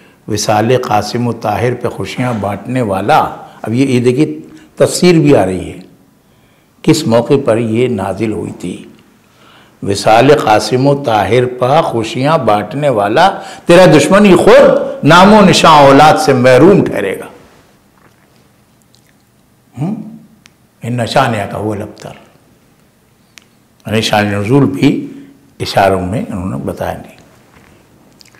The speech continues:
सूरह अहज़ाब की आयत नंबर इक्कीस का, आ, की तर्जमानी सुनिए, "तुम्हारे वास्ते लोगो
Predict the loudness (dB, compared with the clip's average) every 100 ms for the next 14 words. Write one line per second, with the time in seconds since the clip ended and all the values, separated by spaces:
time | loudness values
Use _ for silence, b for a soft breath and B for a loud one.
0 | b b b -2 4 6 6 6 4 2
1 | 0 0 2 0 2 2 2 0 2 2
2 | 2 0 0 -2 -4 -6 -16 -20 -16 -12
3 | -10 -6 -4 0 0 2 2 0 -2 -4
4 | -4 -2 0 0 0 0 -2 -6 -4 -4
5 | -2 -4 -4 -6 -10